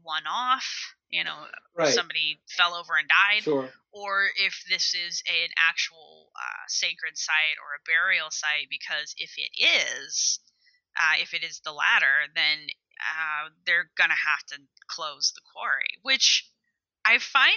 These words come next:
Speaker 1: intriguing because I know that this particular quarry was controversial to
Speaker 2: Is
Speaker 1: begin
Speaker 2: that right?
Speaker 1: with.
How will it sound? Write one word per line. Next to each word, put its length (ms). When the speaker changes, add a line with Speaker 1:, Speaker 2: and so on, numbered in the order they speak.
Speaker 1:
intriguing 640
because 340
I 160
know 260
that 200
this 120
particular 640
quarry 480
was 160
controversial 840
to 60
Speaker 2:
Is 320
Speaker 1:
begin 80
Speaker 2:
that 60
right? 840
Speaker 1:
with. 340